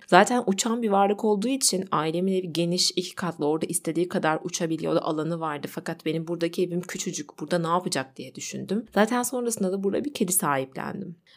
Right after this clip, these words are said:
Özellikle hayvan sahiplerinin bu hikayede ki oluşan o sevgiyi çok iyi anladığını düşünüyorum. Yani hayvanlara karşı duyulan sevgi en az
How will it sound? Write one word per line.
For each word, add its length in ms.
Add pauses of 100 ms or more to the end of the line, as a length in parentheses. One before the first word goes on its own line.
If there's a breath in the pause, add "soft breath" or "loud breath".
Özellikle 540
hayvan 400
sahiplerinin 880
bu 180
hikayede 840 (220 loud breath)
ki 180
oluşan 500
o 100
sevgiyi 500
çok 180 (160)
iyi 160
anladığını 580
düşünüyorum. 640
Yani 460
hayvanlara 440
karşı 380
duyulan 320
sevgi 680
en 160
az 440